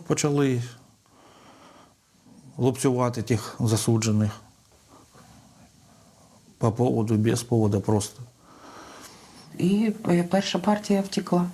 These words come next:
Speaker 2: Шість людей. Шість людей втекли і в сторону Запоріжжя вони побігли. Е, точно не можу сказати. Я знаю, що троє — це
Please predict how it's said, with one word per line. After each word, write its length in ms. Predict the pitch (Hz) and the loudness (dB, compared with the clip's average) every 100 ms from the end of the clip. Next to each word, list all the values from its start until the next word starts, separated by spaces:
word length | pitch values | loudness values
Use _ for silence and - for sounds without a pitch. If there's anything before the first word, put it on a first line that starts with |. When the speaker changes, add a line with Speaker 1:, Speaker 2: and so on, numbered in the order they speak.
| - | -8
Speaker 2:
Шість 520 | - - 180 180 - - - - 160 | -6 -2 0 -2 -8 -16 -20 -4 -2
людей. 360 | 156 156 151 - - | 0 -2 -2 -6 -12
Шість 320 | - 180 - | -6 -4 -2
людей 220 | 170 190 | 0 2
втекли 380 | 208 - 202 170 | 2 0 0 2
і 120 | - | 0
в 60 | 175 | -2
сторону 360 | - 180 175 165 | -2 0 0 0
Запоріжжя 500 | 160 160 160 151 151 | 0 2 2 0 0
вони 160 | 151 | -2
побігли. 500 | 151 151 147 147 151 156 - - - - - - - - | 0 2 2 2 0 -4 -8 -16 -16 -16 -16 -18 -20 -10
Е, 460 | 170 - 165 160 156 160 - - - - - - - - - - | -6 0 0 2 0 -2 -12 -20 -20 -20 -20 -20 -18 -18 -20 -2
точно 400 | 185 190 180 165 | 0 2 0 0
не 100 | 165 | 0
можу 220 | 160 156 | 0 -2
сказати. 460 | - 156 151 147 156 | -2 0 0 0 0
Я 80 | |
знаю, 240 | 156 175 175 | 2 2 2
що 140 | 175 | 0
троє — 560 | - 160 151 139 143 - | -2 2 4 4 2 -4
це 360 | - 147 147 | -2 0 2